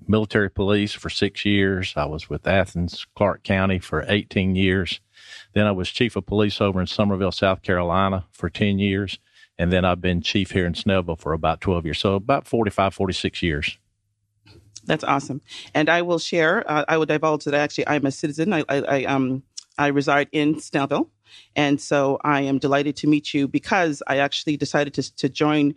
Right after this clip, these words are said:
Speaker 2: or to sign up for the Snellville Citizens Academy. And, uh, I think we're approaching the end, which is next week.
Speaker 1: Right.
Speaker 2: And, uh,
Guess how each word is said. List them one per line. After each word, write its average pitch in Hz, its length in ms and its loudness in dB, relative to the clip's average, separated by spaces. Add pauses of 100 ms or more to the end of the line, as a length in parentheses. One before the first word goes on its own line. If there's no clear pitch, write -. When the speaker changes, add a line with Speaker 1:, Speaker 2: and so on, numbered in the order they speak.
(460)
Speaker 2:
or 139 140 2
to 139 80 -4
sign 151 240 0
up 139 100 -2
for 147 280 0
the 143 180 -2
Snellville 143 480 -2
Citizens 147 380 0
Academy. 156 460 0 (420)
And, 135 280 2
uh, 143 200 2
I 143 60 -4
think 262 240 0
we're 139 140 2
approaching 180 480 -2
the 139 120 2
end, 165 240 2
which - 160 -14
is 139 140 -2
next 139 220 -2
week. 143 320 -2 (160)
Speaker 1:
Right. 90 340 2
Speaker 2:
And, 147 340 2
uh, 143 140 2